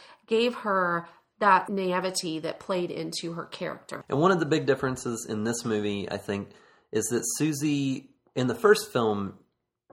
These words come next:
Speaker 2: she's not, she's by no means helpless, but she is kind of a passive observer. She's being dragged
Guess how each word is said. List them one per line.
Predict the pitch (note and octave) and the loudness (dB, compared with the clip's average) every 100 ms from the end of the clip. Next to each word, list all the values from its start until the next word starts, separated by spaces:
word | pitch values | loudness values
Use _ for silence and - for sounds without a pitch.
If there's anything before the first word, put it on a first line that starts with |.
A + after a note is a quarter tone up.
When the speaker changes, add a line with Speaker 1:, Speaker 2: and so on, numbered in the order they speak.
| - | -14
Speaker 2:
she's | - - C#3+ B2+ A#2+ | -10 -6 -4 -4 2
not, | E3+ E3+ - - - | 6 6 4 -8 -12
she's | C3 | -4
by | C#3 | 0
no | D#3+ | 2
means | D3+ G#2+ | 2 2
helpless, | B2+ A#2 A2+ - | 2 4 2 0
but | G#2+ | -2
she | C3 | -4
is | A#2 | -4
kind | B2 A2 | -2 -2
of | |
a | A2 | -2
passive | - G2 G2 F#2 | 0 -2 -2 -8
observer. | E2+ F#2+ F2+ E2 | -2 0 0 -2
She's | - G2 | -6 -8
being | A2+ G#2 F#2 | -4 -4 -2
dragged | F#2+ F#2+ F#2 F2+ F2+ | 2 4 4 2 -8